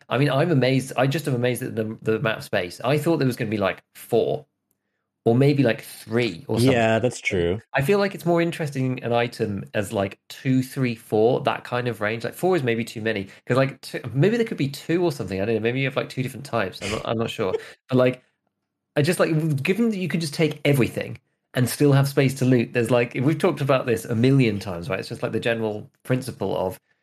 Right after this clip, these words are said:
Speaker 1: make people make difficult choices. I would almost quite like a, a, a, uh, a container that just has, like, it just has two slots.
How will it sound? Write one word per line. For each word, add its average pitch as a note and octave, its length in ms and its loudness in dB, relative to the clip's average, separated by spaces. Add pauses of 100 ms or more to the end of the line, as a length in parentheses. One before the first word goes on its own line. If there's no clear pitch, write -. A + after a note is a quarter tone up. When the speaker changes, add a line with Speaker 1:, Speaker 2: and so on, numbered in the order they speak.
(240)
Speaker 1:
make B2+ 280 0
people A#2 180 0
make A2 300 -2
difficult G2+ 340 -4
choices. C#3 540 0
I D3 200 2
would D#3+ 140 4
almost C#3 280 4
quite - 160 0
like G#2 240 -4
a, G2 160 -8 (120)
a, G#2 240 -6 (440)
a, G2+ 280 -4
uh, F#2 280 -6 (720)
a - 40 -6
container A2+ 400 0
that A2+ 100 -4
just A2 160 -10
has, G#2+ 160 0
like, F#2+ 160 -4
it A2 40 -12
just G#2 140 -10
has E2+ 100 -8
two G#2+ 240 -6
slots. E2+ 400 -10